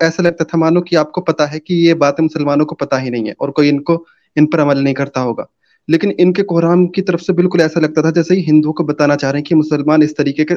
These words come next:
से होते हैं, ये बुरे अमाल करते हैं। इस वजह से ये बात बता-, बताने चाहता था, और मैंने बल्कि उन्हें कहा भी कि मुसलमानों को समझाओ, तो मुझे ब्लॉक भी कर दिया था इन्होंने।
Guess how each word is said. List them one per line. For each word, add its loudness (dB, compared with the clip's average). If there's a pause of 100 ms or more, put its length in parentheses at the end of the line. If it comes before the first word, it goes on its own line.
(120)
से -2
होते 0
हैं, -8 (400)
ये 4
बुरे 4
अमाल 0
करते -8
हैं। -10 (680)
इस 2
वजह 4
से 2
ये 6
बात 0
बता-, -4
बताने -2
चाहता -8
था, -2
और 2
मैंने 2
बल्कि 0
उन्हें 2
कहा -2
भी -4
कि -2
मुसलमानों 0
को -2
समझाओ, -2 (360)
तो 2
मुझे 4
ब्लॉक 4
भी -2
कर -2
दिया -2
था -10
इन्होंने। -8